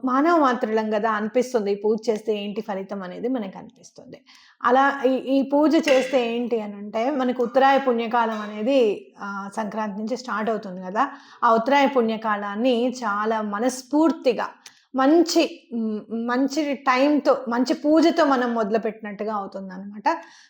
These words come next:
కాబట్టి అన్ని పనులు మనకి చక్కగా, అన్ని పనులు ఎటువంటి అవాంతరాలు లేకుండా అవడానికి అవకాశం ఉంటుంది.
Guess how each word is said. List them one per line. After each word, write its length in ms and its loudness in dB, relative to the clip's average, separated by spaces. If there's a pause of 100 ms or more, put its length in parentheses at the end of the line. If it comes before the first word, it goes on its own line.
కాబట్టి 340 2
అన్ని 300 2
పనులు 360 2
మనకి 300 -2
చక్కగా, 640 -2
అన్ని 220 -4
పనులు 500 0
ఎటువంటి 600 -2
అవాంతరాలు 640 2
లేకుండా 520 -6 (100)
అవడానికి 640 -6 (280)
అవకాశం 520 -2
ఉంటుంది. 320 -20